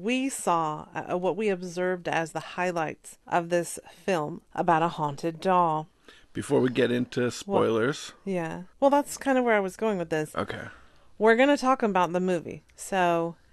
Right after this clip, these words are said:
Speaker 1: if you don't wanna know and you wanna watch it on your own for some reason, then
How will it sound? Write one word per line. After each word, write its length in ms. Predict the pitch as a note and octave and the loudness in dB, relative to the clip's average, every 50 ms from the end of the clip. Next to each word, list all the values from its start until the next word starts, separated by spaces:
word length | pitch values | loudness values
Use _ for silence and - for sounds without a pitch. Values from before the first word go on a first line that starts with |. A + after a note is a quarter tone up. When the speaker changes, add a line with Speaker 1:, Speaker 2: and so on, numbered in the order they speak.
| _ _ - | _ _ -6
Speaker 1:
if 200 | F#3+ F3+ F3+ - F#3 | -6 -6 -6 -6 -6
you 200 | G3+ A3+ B3 A#3 | -4 -4 -2 0
don't 280 | G#3+ A3+ A3+ A3+ C#3+ | 2 2 4 4 2
wanna 240 | F#3+ G#3+ G#3+ G#3 F#3+ | 2 2 2 2 2
know 420 | F#3 F3+ E3+ D#3+ E3+ F3+ G3 A3 A#3 | 2 2 2 2 2 2 2 0 0
and 180 | G#3+ G3 F#3 | 0 0 0
you 80 | F3+ F#3 | -2 -2
wanna 200 | F3+ F#3 F3+ F3 | 0 0 0 -2
watch 420 | E3 D3+ D#3 D#3 D#3 E3 - - - | -2 -4 -6 -8 -10 -10 -10 -4 -2
it 180 | G3+ G3+ G3+ - - | -2 -2 -2 -2 -4
on 160 | F3+ F3+ F3+ | -4 -2 -2
your 140 | F3 F3 F3 | 0 0 0
own 180 | E3+ F3 F#3+ | 0 -2 -2
for 160 | G3+ - G#3+ | -4 -4 -6
some 260 | G#3 - - A3 A3 A3 | -6 -4 -4 -2 0 0
reason, 460 | A3 A3+ A3 A3 A#3 A#3 A#3+ A#3+ - - - | 0 -2 -2 -2 -2 -2 -2 -4 -6 -8 -10
then 720 | F3 F3 F3+ F#3 F3 F3 F3 E3+ - A#3+ E3 E3+ F3 E3+ | -4 0 2 4 4 6 6 4 4 4 2 0 -4 -8